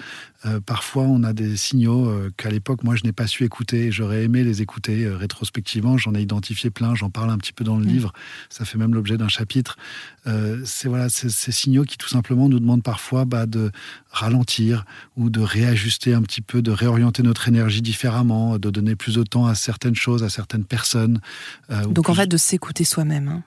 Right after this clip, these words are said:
Speaker 1: Voilà, de s'écouter soi-même, euh, et peut-être qu'en écoutant ces signaux, on n'a plus besoin de changement radical comme moi, finalement, j'ai, j'ai, j'ai dû le vivre. Euh, peut-être que, voilà, on
Speaker 2: Mais en
Speaker 1: peut
Speaker 2: tout cas, vous nous facilitez, euh, grandement la tâche. Merci
Speaker 1: J'espère.
Speaker 2: infiniment, Romain Dian.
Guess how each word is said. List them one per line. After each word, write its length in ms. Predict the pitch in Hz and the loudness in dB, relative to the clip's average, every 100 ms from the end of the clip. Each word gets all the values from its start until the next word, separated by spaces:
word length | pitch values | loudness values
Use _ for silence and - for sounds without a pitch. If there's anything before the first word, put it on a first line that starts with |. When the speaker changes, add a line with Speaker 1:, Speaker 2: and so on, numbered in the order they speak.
| 110 | -4
Speaker 1:
Voilà, 380 | 104 98 82 - - | -2 -2 -4 -14 -6
de 100 | 110 | -4
s'écouter 440 | - 120 - 131 | -2 -2 -2 -2
soi-même, 560 | 117 120 107 110 139 127 - - - - | 0 2 2 4 4 2 -2 -20 -18 -8
euh, 760 | 107 104 104 101 98 98 101 - | -4 -2 -2 -2 -2 -2 -4 -4
et 140 | 110 | -6
peut-être 360 | - 117 143 147 | -4 -4 -2 -2
qu'en 340 | - 120 117 | 0 2 2
écoutant 300 | 117 - - | 2 -2 -2
ces 140 | 123 120 | -2 0
signaux, 260 | - 135 | 0 2
on 40 | 147 | 2
n'a 100 | 110 - | 0 -6
plus 160 | - 120 | -6 0
besoin 260 | 123 127 | 2 4
de 140 | 143 110 | 4 2
changement 360 | - 110 117 | 0 2 2
radical 540 | 104 117 110 107 131 127 | 2 0 0 0 0 0
comme 160 | 107 | 0
moi, 160 | 107 120 | 2 0
finalement, 460 | - 110 104 120 | 0 0 2 2
j'ai, 200 | 107 98 | 0 -2
j'ai, 160 | 90 101 | -4 -4
j'ai 180 | 92 101 | -4 -2
dû 120 | 107 | -2
le 80 | 104 | -2
vivre. 300 | 127 113 95 | 0 -2 -4
Euh, 160 | 104 95 | -6 -6
peut-être 380 | - 95 113 | -6 -8 -8
que, 100 | - | -6
voilà, 200 | 107 110 | -2 0
on 40 | 113 | 2
Speaker 2:
Mais 80 | - | 0
en 80 | |
Speaker 1:
peut 80 | 139 | 2
Speaker 2:
tout 80 | - | 0
cas, 220 | - 185 | 4 2
vous 120 | 180 | 4
nous 100 | 165 160 | 2 2
facilitez, 680 | 165 - 151 147 196 185 | 0 0 0 0 2 2
euh, 80 | 151 | 2
grandement 460 | 156 170 196 190 196 | 0 2 2 2 0
la 100 | 160 | 0
tâche. 340 | - 165 - | 0 -2 0
Merci 280 | 165 165 - | 0 0 2
Speaker 1:
J'espère. 320 | 180 - 202 | 2 2 4
Speaker 2:
infiniment, 320 | 185 175 165 | 4 6 4
Romain 240 | 165 160 156 | 4 4 2
Dian. 220 | 151 156 | 2 -2